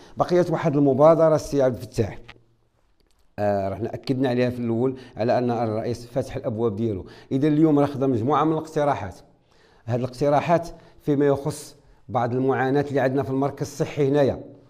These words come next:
وراه انت عرفتوا بان درنا واحد الوقفه وكانت سابقه، يعني المجلس كامل داير وقفه. الان درت، درنا طلب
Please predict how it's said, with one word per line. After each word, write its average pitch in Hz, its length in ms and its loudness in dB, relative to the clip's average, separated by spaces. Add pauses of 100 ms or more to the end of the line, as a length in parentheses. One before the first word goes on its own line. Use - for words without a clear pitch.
(200)
وراه 120 460 2
انت 113 420 0 (440)
عرفتوا 110 360 -8
بان 123 320 -2
درنا 120 240 -2
واحد 139 260 -2
الوقفه 127 480 0
وكانت 123 300 -6
سابقه، 139 640 4
يعني 120 220 0
المجلس 127 500 -4
كامل 143 720 2 (260)
داير 135 280 2
وقفه. 127 360 -4 (300)
الان 151 420 2 (280)
درت، 113 380 -10 (320)
درنا 123 280 -2
طلب 135 520 2